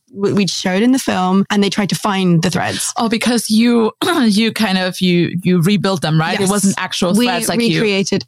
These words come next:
Speaker 1: everything. Thank
Speaker 2: <laughs> So
Speaker 1: God.
Speaker 2: Yes.
Speaker 1: Because otherwise we, they would have found Taylor and they would have then gone after her.
Speaker 2: By the way, weren't you, aren't you scared that, that
Speaker 1: Well
Speaker 2: there's something that they pick stuff of your, um,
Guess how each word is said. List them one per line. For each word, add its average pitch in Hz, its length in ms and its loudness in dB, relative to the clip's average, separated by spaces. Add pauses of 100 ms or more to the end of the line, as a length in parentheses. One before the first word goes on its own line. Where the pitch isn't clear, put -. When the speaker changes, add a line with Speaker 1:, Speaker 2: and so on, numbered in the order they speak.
Speaker 1:
everything. 165 540 -2
Thank 214 340 -2
Speaker 2:
<laughs> 123 80 -4
So - 200 -12
Speaker 1:
God. 175 360 0
Speaker 2:
Yes. 247 160 2
Speaker 1:
Because 254 180 0
otherwise 277 640 0
we, 233 220 2
they 226 140 0
would 220 120 2
have 208 80 0
found 196 420 0
Taylor 180 320 0
and 175 280 2
they 170 80 2
would 175 120 2
have 175 100 -2
then 170 160 0
gone - 140 -2
after - 240 -2
her. - 280 0
Speaker 2:
By 330 160 0
the 359 100 0
way, 294 520 0 (760)
weren't 277 320 0
you, - 120 -6
aren't 330 180 -4
you 392 80 -2
scared 311 540 -2 (280)
that, 247 160 0
that 254 140 0
Speaker 1:
Well 339 120 2
Speaker 2:
there's 254 140 0
something 254 440 2
that 233 140 2
they 240 140 0
pick 233 260 -2 (280)
stuff 226 340 -4
of 226 140 0
your, 269 640 2 (100)
um, 175 320 -2